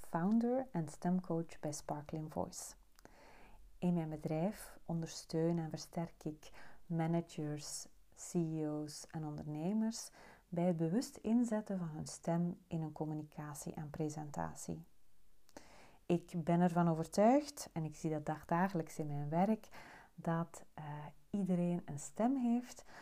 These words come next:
maar dat die stem ook zeer groots en zeer krachtig kan klinken, zonder dat je daarvoor veel hoeft te doen.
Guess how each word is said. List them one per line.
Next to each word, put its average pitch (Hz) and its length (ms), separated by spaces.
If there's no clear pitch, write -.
maar 180 180
dat 180 180
die 175 100
stem 165 440
ook - 300
zeer 160 320
groots 170 680
en 160 220
zeer 156 200
krachtig - 540
kan 156 220
klinken, 170 520
zonder 196 640
dat 226 240
je 196 100
daarvoor 180 580
veel 170 400
hoeft - 220
te 165 100
doen. 175 360